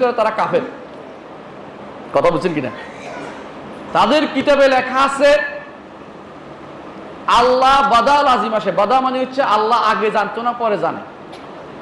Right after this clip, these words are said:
এটা কি ইমানদারের কথা? এটা কাফেরের কথা। বলছে না কথাটা?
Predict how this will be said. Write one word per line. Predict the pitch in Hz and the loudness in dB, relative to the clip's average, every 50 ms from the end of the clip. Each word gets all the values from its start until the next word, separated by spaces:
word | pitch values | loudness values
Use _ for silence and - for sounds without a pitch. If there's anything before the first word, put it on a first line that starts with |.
| - - - - - - - | -16 -16 -16 -16 -12 -6 -2
এটা | 156 175 | 0 0
কি | 190 202 | 0 0
ইমানদারের | 196 190 190 185 180 185 180 190 | 0 0 2 2 2 2 2 2
কথা? | 185 185 170 202 220 226 220 220 226 - - - - - - - - - - - - - - - - - - - - - - | 2 0 2 2 2 2 2 0 -4 -10 -14 -16 -16 -16 -16 -16 -16 -16 -18 -18 -18 -18 -18 -16 -16 -16 -16 -16 -14 -8 -2
এটা | 185 214 | -2 0
কাফেরের | 214 226 208 175 - 202 202 202 202 196 | 2 2 2 2 2 2 0 0 -2 -4
কথা। | 170 139 160 143 | -4 -2 -2 -2
বলছে | 151 170 160 - 226 | -2 -4 -4 -2 0
না | 220 202 | 0 0
কথাটা? | 202 202 214 208 220 247 | 2 2 4 4 4 2